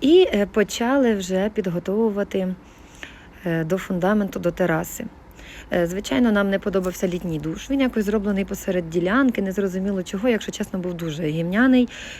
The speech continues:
Його хлопці з радістю розвалили, тому що це такий антистрес. От, і вже перекинули всю силу на прорахунок, е, майбутньої тераси, е, на викопання фундаменту, вже підготували трішечки ямки.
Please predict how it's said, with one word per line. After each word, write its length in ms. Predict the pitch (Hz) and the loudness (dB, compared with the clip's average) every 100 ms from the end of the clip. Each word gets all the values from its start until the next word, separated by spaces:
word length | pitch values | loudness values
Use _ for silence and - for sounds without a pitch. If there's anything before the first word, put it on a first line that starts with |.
| - | 0
Його 300 | 190 202 254 | 2 4 2
хлопці 360 | 226 208 - | 2 0 -2
з 100 | 151 | 0
радістю 500 | 170 165 160 - - | 4 4 2 -6 -8
розвалили, 640 | 160 151 151 151 240 262 233 | -6 -4 -4 2 4 4 2
тому 180 | 185 180 | 0 -4
що 120 | 180 | -4
це 100 | 190 | -4
такий 340 | 180 190 165 - | -2 2 2 2
антистрес. 640 | 185 185 175 202 220 269 - - - - - - - - - | 0 0 0 2 2 2 -4 -18 -16 -14 -14 -14 -16 -10 -2
От, 220 | 190 - | 0 2
і 40 | |
вже 160 | 302 277 | 2 2
перекинули 520 | 220 202 247 233 196 | 2 2 4 4 2
всю 240 | - - | -2 -6
силу 400 | 190 - 240 214 | -2 2 4 4
на 140 | 185 180 | 0 -2
прорахунок, 880 | 190 175 180 175 208 196 175 170 - | 0 0 0 -2 -4 -2 -2 -4 -4
е, 200 | 165 156 156 - - - - - | -2 -2 -4 -8 -20 -20 -20 -4
майбутньої 540 | 196 175 175 190 170 151 | 2 4 4 2 2 0
тераси, 500 | 160 175 233 - 247 - - - - - | 0 0 0 0 -6 -6 -16 -16 -16 -6
е, 180 | 175 165 | -2 0
на 460 | 160 156 160 160 170 233 247 - - - | 0 0 -2 -4 -6 -10 -14 -16 -20 -10
викопання 580 | 175 185 185 180 170 165 | -2 0 2 2 4 2
фундаменту, 760 | 160 180 170 247 294 254 190 165 | 0 -2 4 6 6 6 4 -2
вже 180 | 160 170 | -2 -4
підготували 640 | 175 165 165 165 160 151 | -4 -2 -2 0 0 -2
трішечки 480 | 170 - 175 - 170 | -6 -8 -10 -8 0
ямки. 480 | 233 302 277 233 | 4 4 2 -4